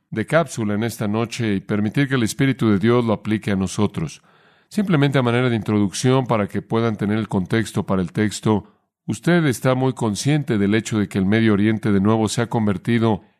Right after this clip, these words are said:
en el escenario central de la historia mundial.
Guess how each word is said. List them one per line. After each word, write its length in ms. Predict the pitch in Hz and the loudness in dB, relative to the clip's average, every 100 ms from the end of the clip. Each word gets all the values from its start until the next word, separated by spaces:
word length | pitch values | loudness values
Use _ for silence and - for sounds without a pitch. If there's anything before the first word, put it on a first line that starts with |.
| _ | _
en 160 | - 107 | -4 -2
el 140 | 110 | 0
escenario 480 | 110 - 110 131 151 | 0 0 0 2 2
central 540 | 131 123 107 123 143 127 | 0 0 -2 2 2 2
de 60 | |
la 80 | 104 | -2
historia 340 | 87 - 107 | -2 -2 0
mundial. 540 | 98 98 95 104 90 | 0 0 2 0 0